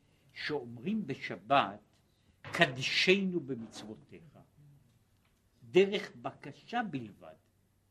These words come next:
שיבוא לידי גילוי מאשר כבר הוכן ועומד. כן,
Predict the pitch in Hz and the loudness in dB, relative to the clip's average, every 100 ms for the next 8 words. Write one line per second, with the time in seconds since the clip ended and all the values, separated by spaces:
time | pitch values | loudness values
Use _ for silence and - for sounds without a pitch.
0 | _ _ _ _ _ _ _ _ _ _ | _ _ _ _ _ _ _ _ _ _
1 | - - 143 127 104 92 104 160 262 233 | -4 -2 0 0 -2 -4 2 4 4 2
2 | 147 120 156 151 127 151 147 147 247 240 | -4 -4 -4 -4 -10 -10 -8 -4 0 0
3 | 147 131 123 117 117 - - 202 214 - | -2 -10 -12 -12 -14 -12 -2 -2 -2 -8
4 | 143 156 143 - 143 - - 170 170 135 | -16 -12 -12 -14 -20 -20 -16 -12 -12 -12
5 | 135 135 117 110 101 90 - - - - | -14 -12 -12 -10 -10 -12 -20 -20 -20 -12
6 | - 127 | -4 -4